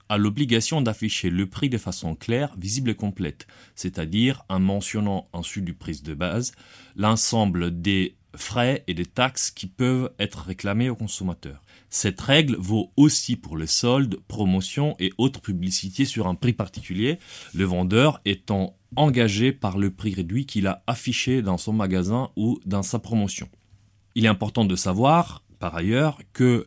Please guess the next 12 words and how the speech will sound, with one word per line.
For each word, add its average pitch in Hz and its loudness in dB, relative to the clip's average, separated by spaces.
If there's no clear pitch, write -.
la 117 6
violation 127 4
de 104 2
ces 104 2
règles 87 0
par 110 0
le 95 2
vendeur 90 0
peut 139 6
entraîner 104 2
des 87 -2
poursuites, - -2